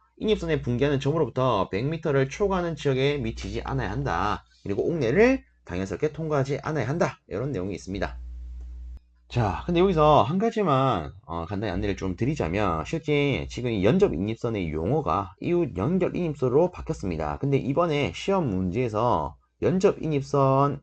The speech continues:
이 용어 그대로 나왔습니다. 그래서, 어, 실상 뭐 요 놈과 요 놈 우리가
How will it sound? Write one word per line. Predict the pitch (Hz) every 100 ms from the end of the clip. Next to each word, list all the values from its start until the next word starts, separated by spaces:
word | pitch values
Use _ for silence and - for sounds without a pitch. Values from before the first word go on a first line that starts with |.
| -
이 |
용어 | 120 131 110 117
그대로 | - 92 104 120 147 196 220 214 _ _ - - - - - - - - -
나왔습니다. | 82 87 92 95 73 78 95
그래서, | 113 113 131 92 - _ _ _
어, | - 78 78 73
실상 | 82 143 131 107 120 175 208 _
뭐 | - 92 87
요 | 123
놈과 | 175 151 127 120 82
요 | 95
놈 | 131 82 - -
우리가 | 113 107 85 120 165